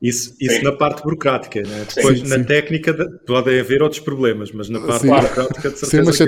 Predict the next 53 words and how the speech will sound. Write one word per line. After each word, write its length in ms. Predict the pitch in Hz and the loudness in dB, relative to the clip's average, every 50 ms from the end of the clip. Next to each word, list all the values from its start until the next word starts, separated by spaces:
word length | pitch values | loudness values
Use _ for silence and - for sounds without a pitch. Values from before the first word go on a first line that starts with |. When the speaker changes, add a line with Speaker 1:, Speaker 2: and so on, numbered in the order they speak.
| 139 | 4
Speaker 3:
chatice, 140 | 147 143 131 | 2 2 2
Speaker 1:
essa 80 | 147 151 | 2 2
Speaker 3:
é 40 | 147 | 2
uma 80 | 151 | 0
chatice. 380 | 139 - 139 - 156 - - - | -2 -2 -4 -4 -4 -6 -6 -8
E 0 | |
Speaker 2:
Não, 60 | - | -6
Speaker 3:
depois 160 | 165 - 175 156 | 0 2 2 2
Speaker 2:
mas 100 | 277 180 | 6 6
Speaker 3:
toda 60 | 185 | 6
a 20 | |
Speaker 1:
é 40 | 170 | 6
uma 60 | 135 | 6
Speaker 3:
gente 100 | 165 156 | 4 2
tem 100 | - 165 156 | 4 4 4
medo 80 | 156 160 | 4 4
Speaker 1:
chatice. 120 | 151 - | 2 2
Speaker 3:
de 40 | - - | -2 -2
ser 80 | 147 | -2
o 60 | 143 | -2
próximo 320 | 139 - 160 151 - - 156 | 2 2 0 0 2 0 0
administrador, 500 | 139 143 131 - 143 139 117 123 117 - | 0 0 -2 0 0 0 0 0 -6 -4
também 220 | - 127 120 123 127 | -6 -4 -2 -2 -4
<laughs> 280 | - - - 214 - - | -2 -4 -6 -2 0 2
é 120 | 240 196 | 4 4
um 80 | 185 180 | 4 2
problema. 400 | - - 156 135 127 135 131 - _ _ _ | 0 -2 0 2 2 2 0 -2 _ _ _
Speaker 2:
Sim, 180 | - - 104 98 | -4 -4 0 0
não. 180 | - 104 104 98 117 - - | 2 0 0 -2 -2 -2 0
Aí, 200 | - 120 120 131 - 165 - 101 - - 113 | 2 2 2 2 0 -2 -6 -8 -10 -4 0
eh, 640 | 110 110 107 107 107 107 104 104 104 - - - - - | 2 2 4 4 2 0 -2 -4 -8 -10 -12 -14 -4 -4
parece 220 | 131 131 143 - - | -2 -2 -2 -4 -6
que 60 | 143 | -10
isto, 420 | 131 - 143 139 139 123 - - - 131 131 120 117 | -8 -6 -4 -4 -4 -4 -6 -12 -12 -12 -10 -10 -8
vocês 200 | 117 123 - 151 | -10 -8 -6 -6
acertaram 320 | 151 - 147 - 151 139 127 | -6 -8 -6 -6 -4 -4 -4
em 40 | 123 | -4
cheio. 340 | - 117 110 110 - - _ _ _ _ _ _ _ _ | -4 -4 -4 -6 -8 -16 _ _ _ _ _ _ _ _
Eh, 400 | - 110 107 104 107 107 107 104 104 104 | -2 -2 0 0 0 -2 -2 -4 -6 -6
nós 200 | 107 113 117 120 | -6 -6 -4 -4
realmente 380 | 120 110 113 113 113 - - | -4 -4 -4 -6 -8 -8 -6
não 160 | 120 117 113 | -6 -6 -6
temos 340 | - 117 113 113 110 110 110 - - _ | -4 -6 -6 -4 -6 -8 -10 -12 -20 _
mais 320 | - 117 110 117 117 113 - | -12 -8 -6 -6 -6 -6 -6
soluções, 460 | - 113 110 110 - - 110 107 107 | -6 -8 -8 -6 -8 -8 -8 -8 -6
eh, 500 | 110 110 - - 113 104 104 - - - - | -6 -8 -6 -4 -4 -4 -4 -4 -6 -6 -6
implementadas 560 | 117 107 123 117 113 110 110 110 110 110 113 | -6 -4 -2 -2 -2 0 0 -2 -2 0 -2
em 80 | 117 117 | -4 -4
condomínio, 520 | - 117 113 113 120 120 123 123 127 127 - _ _ _ _ _ _ | -4 -2 -2 0 2 2 2 0 0 -4 -10 _ _ _ _ _ _
justamente 560 | 117 104 117 120 - - 110 110 113 110 - - | -4 -2 -2 -2 -2 -4 -6 -4 -4 -8 -8 -12
por 60 | - | -4
causa 180 | - 107 107 104 | -2 -2 -2 0
da, 460 | 98 107 104 101 101 101 98 98 101 | 0 2 2 2 0 -2 -4 -6 -8